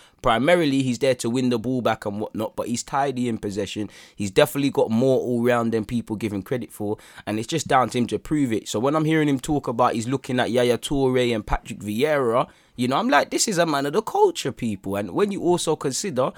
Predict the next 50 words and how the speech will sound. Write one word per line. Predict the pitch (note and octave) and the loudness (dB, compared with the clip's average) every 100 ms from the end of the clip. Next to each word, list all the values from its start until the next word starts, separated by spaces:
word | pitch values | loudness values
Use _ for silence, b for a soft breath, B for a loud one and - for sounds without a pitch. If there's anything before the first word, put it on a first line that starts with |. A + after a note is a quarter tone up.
| B B | B B
you | A#2+ | 0
know, | A2+ A#2 | 2 2
Eddie | D#3+ D#3+ D3 C#3+ | 0 0 2 0
Nketiah | C3+ G3+ B2 C#3+ | 2 0 0 -2
has | C#3 | 0
always | D3 C#3 | 0 0
said | C#3 C#3 | 0 2
how | C#3 C3+ | 4 4
much | C3+ C3 - | 4 0 0
Declan | C#3+ - C3 | -2 -2 -2
Rice | C3+ B2+ - | 0 0 0
loves | C3 B2 A2+ | 0 0 0
jollof | A#2+ D#3 - | 2 2 2
rice. | A2 G#2+ - | -2 -2 -2
I | G2 | -2
mean, | C#3 D3+ C#3 A#2+ B B B | 0 -2 -2 -6 B B B
Declan | - - F#3+ | 0 2 2
Rice | F3 D#3+ D3+ | 4 4 2
is | E3+ | 0
very | G3+ E3 D3 | 2 4 4
cultured. | - E3+ G2+ - | 4 4 4 0
I've | C#3 | 2
got | C#3 | 4
a | |
lot | C3 | 4
of | C3+ | 4
time | D#3+ D3 | 2 2
for | C3 | 0
Rice. | B2 A2+ F#2+ | 2 2 0
I | G#2 | 2
would | C3 | 4
love | C3+ B2+ | 4 4
him | A2+ | 4
at | A2+ | 4
Arsenal. | B2+ C#3 - A#2+ F#2+ B B | 4 4 2 -2 -2 B B
He's | - B2 | -4 0
someone | - C3 A#2+ | 2 2 2
that, | - | -2
for | A#2+ | 0
me, | B2+ C#3+ | 4 4
should | B2 B2 | 2 -2
be | A#2 | -4
playing | - C#3 B2+ | -2 0 2
in | A#2 | 0
the | A2 C3+ | 2 2
Euros, | D3+ B2+ G2+ - | 4 4 2 0
but | G#2 - | -2 -2
I | A2+ | -2
don't | A2+ A2+ | 0 2
know | C3 C3 A#2 | 4 4 2